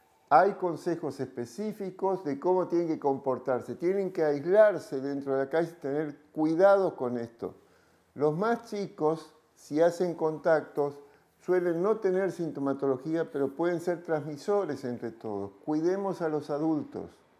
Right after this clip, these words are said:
Si hay un abuelo, lo que sea, cuidemos esos detalles. La persona que está en cuarentena debería estar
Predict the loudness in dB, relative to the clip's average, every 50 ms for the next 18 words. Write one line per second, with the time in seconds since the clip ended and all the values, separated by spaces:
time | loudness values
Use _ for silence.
0 | _ _ _ _ _ _ _ _ _ _ -10 -4 0 2 4 4 4 4 2 0
1 | 0 0 0 0 2 2 2 2 2 2 2 2 2 2 0 -2 -2 -2 -2 -2
2 | -2 -6 -4 -4 -2 0 0 0 0 0 -2 -4 -6 -6 -6 -6 -4 -4 -4 -4
3 | 0 2 2 2 2 2 -2 -8 -12 -12 -14 -20 _ _ _ _ _ _ _ _
4 | _ _ _ 4 4 4 4 4 0 -2 0 2 2 2 2 2 -2 -4 -4 -2
5 | -2 -2 -2 0 0 0 0 0 0 -2 -2 -2 -2 -2 0 -2 0 0 0 0
6 | 0 0 2 0 0 0 0 2 4 4 4 2 0